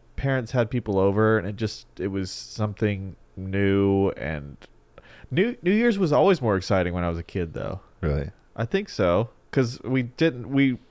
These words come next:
Speaker 1: well, it was staying up till midnight. That was the thing.
Speaker 2: Exactly.
Speaker 1: Like,
Speaker 2: The
Speaker 1: now it's like, that's Monday through Friday.
Speaker 2: Like, I'm at,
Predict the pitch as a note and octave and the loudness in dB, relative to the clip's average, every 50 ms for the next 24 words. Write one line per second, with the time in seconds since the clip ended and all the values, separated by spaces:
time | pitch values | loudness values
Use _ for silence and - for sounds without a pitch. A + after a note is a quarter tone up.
0 | - - - D#3+ D3 C#3 B2+ A#2 G2+ B2 C3+ C3+ - - - E3+ E3 D3+ B2+ A#2 | -20 -8 0 2 4 6 6 4 4 2 2 0 0 2 2 2 2 4 2 -2
1 | - - A#2 G2+ F2 E2+ E2 D#2 C#2 B1 - - G#2+ A2 G2+ G2 E2+ F2 E2+ F2+ | -2 -2 -4 -4 -2 -4 -6 -6 -6 -6 -4 0 0 2 2 0 0 0 0 0
2 | F#2+ D#2+ C#2+ - - E2 F2 G#2+ A2 A#2+ B2+ B2 A#2 A2 G#2 G2 G2 - - - | 0 0 -2 -2 -4 -4 -2 0 2 2 4 4 4 4 4 4 2 0 0 -2
3 | F#2+ F#2 - G#2+ G2 F#2 - - - - - - G2+ G2+ F#2 F#2 F2+ - - F2 | -2 0 2 2 0 0 0 -6 -18 -16 -10 -6 -4 -2 0 0 -2 -2 -6 -12
4 | - - G2 F2+ F2+ F2 E2+ F2+ G2 F2 - - - - - G#2+ B2+ D#3+ C#3+ | -6 -2 0 2 2 2 2 2 2 0 -2 -8 -6 -2 2 2 4 2 0